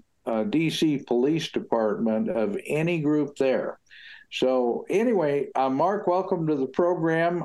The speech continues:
I know that we're talking about how the new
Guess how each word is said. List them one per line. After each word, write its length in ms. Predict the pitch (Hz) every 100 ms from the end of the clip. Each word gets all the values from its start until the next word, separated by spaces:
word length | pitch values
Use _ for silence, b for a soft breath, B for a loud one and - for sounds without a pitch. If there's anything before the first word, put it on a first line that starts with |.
| -
I 120 | 139
know 420 | 143 175 185 180
that 220 | 156 139 B B -
we're 280 | 143 185 254
talking 560 | 269 220 202 202 180 165
about 400 | 143 147 139 143
how 220 | 160 156
the 180 | 135 135
new 500 | 139 190 262 240